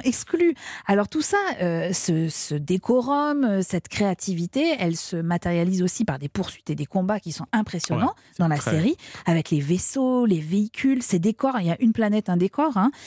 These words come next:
Speaker 1: Euh, et donc aux effets spéciaux, est-ce que vous êtes en mesure de nous dévoiler peut-être un ou deux secrets sur, euh, euh, les effets spéciaux qui ont été utilisés
Speaker 2: Ah.
Speaker 1: sur la série ?
Speaker 2: Alors déjà, je vais vous dire une chose. Là, la deuxième saison est très impressionnante. Alors la première, des fois les épisodes étaient un peu courts, mais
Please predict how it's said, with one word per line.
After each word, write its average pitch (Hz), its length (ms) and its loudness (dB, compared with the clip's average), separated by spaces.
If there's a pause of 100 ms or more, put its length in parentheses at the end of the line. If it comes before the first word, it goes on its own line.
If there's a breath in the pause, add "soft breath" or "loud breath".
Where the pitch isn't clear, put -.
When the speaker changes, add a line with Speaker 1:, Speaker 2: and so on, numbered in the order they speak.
(260 loud breath)
Speaker 1:
Euh, 165 360 2
et 180 140 2
donc 269 240 0
aux 208 40 4
effets 185 260 0
spéciaux, 285 440 0
est-ce 240 160 0
que - 80 0 (420)
vous 190 120 4
êtes 349 180 -2
en 294 40 4
mesure 190 300 2
de 277 100 0
nous 190 160 2
dévoiler 185 480 0 (300)
peut-être 226 340 -4
un 190 120 4
ou 175 100 2
deux 190 180 0
secrets 269 440 -2
sur, 208 260 0
euh, 170 180 0 (420 soft breath)
euh, 170 120 4
les 175 200 2
effets 196 140 -2
spéciaux 202 320 -2
qui - 80 -2
ont - 20 4
été 196 240 0
utilisés 196 540 0
Speaker 2:
Ah. - 20 0
Speaker 1:
sur 214 240 0
la 190 120 2
série ? 190 360 0
Speaker 2:
Alors 127 140 0
déjà, 170 140 2
je 180 60 0
vais 170 40 0
vous 151 100 2
dire 160 160 -2
une 123 80 0
chose. 147 440 -2 (500)
Là, 139 80 0
la 127 100 0
deuxième 123 220 -2
saison 131 220 0
est 113 40 -4
très 127 220 -2
impressionnante. - 420 -6
Alors 123 120 -6
la 123 100 -2
première, 147 540 -4 (300 soft breath)
des - 60 -2
fois 139 120 0
les 120 100 -2
épisodes 120 320 0
étaient 110 140 -6
un 110 100 -2
peu 127 160 -2
courts, 165 180 0
mais 123 160 -4